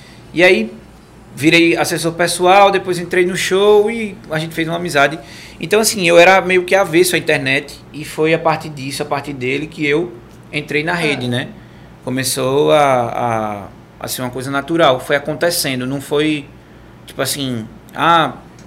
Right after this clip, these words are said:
Speaker 1: aprendi e tal", não, foi bem devagarzinho mesmo, foi uma construção, né? Eu fui aprendendo, eu falo que, assim, eu fui muito, muito felizardo de ter essa oportunidade de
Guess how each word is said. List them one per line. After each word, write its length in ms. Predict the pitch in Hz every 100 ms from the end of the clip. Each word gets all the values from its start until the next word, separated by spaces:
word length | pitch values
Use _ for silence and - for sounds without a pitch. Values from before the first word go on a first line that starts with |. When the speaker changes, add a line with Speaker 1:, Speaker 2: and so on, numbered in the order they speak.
| - -
Speaker 1:
aprendi 760 | 117 151 151 135 156 185 190
e 60 | 175
tal", 160 | 143 131
não, 120 | 143
foi 160 | 139 156
bem 200 | 147 175
devagarzinho 500 | 180 180 185 170 151
mesmo, 300 | 139 151 160 - - - - -
foi 100 | 143
uma 60 |
construção, 600 | 170 160 202 185 - 139
né? 140 | 127 135 - - - - - -
Eu 80 | -
fui 140 | 160
aprendendo, 520 | 160 170 160 165 165 165 - -
eu 140 | 139
falo 320 | 135 151 165
que, 100 | 165
assim, 180 | 165 165
eu 60 | 151
fui 200 | - 160
muito, 720 | 156 147 147 156 180 220 202 160 - -
muito 580 | 139 175 180 196 185 175
felizardo 800 | 170 156 127 127 147 180 151 113 - - - - - - - - -
de 100 | 123
ter 120 | -
essa 160 | 156 160
oportunidade 760 | - 160 165 190 151 131 143 135
de 760 | 143 156 156 156 151 143 127